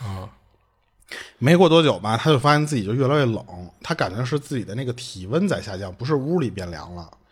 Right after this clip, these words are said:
Speaker 2: 然后最后就是一阵就是这些什么，什么急救啊什么的都没有用，就对他来说都没有用。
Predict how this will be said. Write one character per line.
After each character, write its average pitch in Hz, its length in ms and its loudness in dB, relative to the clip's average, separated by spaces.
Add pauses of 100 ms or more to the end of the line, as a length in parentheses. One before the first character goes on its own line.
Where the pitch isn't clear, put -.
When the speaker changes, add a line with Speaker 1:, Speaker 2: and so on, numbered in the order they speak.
(600)
Speaker 2:
然 117 80 -4
后 143 60 0
最 196 180 4
后 180 240 6
就 123 160 0
是 113 80 0
一 120 80 0
阵 147 240 2
就 123 140 0
是 117 60 -2
这 117 240 -4
些 127 160 -4
什 131 80 -2
么， 127 120 -2
什 120 120 -2
么 131 100 0
急 117 240 -6
救 156 240 4
啊 92 140 -4
什 101 100 -10
么 107 100 -8
的 104 100 -6
都 185 140 0
没 165 120 2
有 123 100 -2
用， 147 260 -2 (360)
就 120 120 -8
对 131 160 -2
他 180 280 0
来 117 100 -2
说 120 100 -4
都 165 140 2
没 160 80 2
有 101 140 -2
用。 98 200 -6